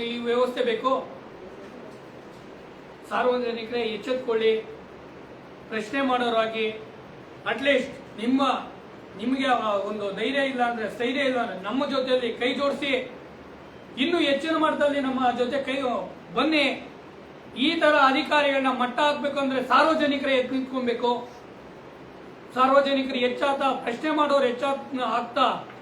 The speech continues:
ಇವರೆಲ್ಲ ಮಟ್ಟ ಹಾಕ್ತಾರೆ. ಇವ್ರು ಅನ್ಕೊಂಡಿರ್ಬೋದು, "ಏ, ಏನ್ ಮಾಡ್ಕೊಂಡ್ಬಿಡ್ತಾರೆ ಇವ್ರು, ನನ್ ಪಾಡಕ್ ನಾನು ಹೊರಟೋಗ್ಬಿಟ್ರೆ ಏನ್ ಮಾಡ್ಕೊಂಡ್ಬಿಡ್ತಾರೆ?" ಇವ್ರ ಕೈಲಿ ಏನಾಗುತ್ತೆ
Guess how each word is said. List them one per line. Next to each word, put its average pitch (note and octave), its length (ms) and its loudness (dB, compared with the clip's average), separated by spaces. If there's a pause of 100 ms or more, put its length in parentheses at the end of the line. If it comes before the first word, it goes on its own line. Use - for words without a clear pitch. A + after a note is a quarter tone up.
(140)
ಇವರೆಲ್ಲ A#3 320 0 (1900)
ಮಟ್ಟ A3+ 200 -2
ಹಾಕ್ತಾರೆ. B3+ 760 2 (1300)
ಇವ್ರು C4+ 160 2
ಅನ್ಕೊಂಡಿರ್ಬೋದು, C#4+ 840 2 (220)
"ಏ, A#3 60 2
ಏನ್ B3+ 360 4
ಮಾಡ್ಕೊಂಡ್ಬಿಡ್ತಾರೆ B3 640 2
ಇವ್ರು, G3+ 480 -2 (800)
ನನ್ C#4 260 4
ಪಾಡಕ್ C#4 240 6
ನಾನು C4 180 0
ಹೊರಟೋಗ್ಬಿಟ್ರೆ B3 560 0
ಏನ್ A#3+ 200 0
ಮಾಡ್ಕೊಂಡ್ಬಿಡ್ತಾರೆ?" G3+ 680 -6 (1500)
ಇವ್ರ C#4+ 180 2
ಕೈಲಿ C#4+ 220 4
ಏನಾಗುತ್ತೆ B3 760 2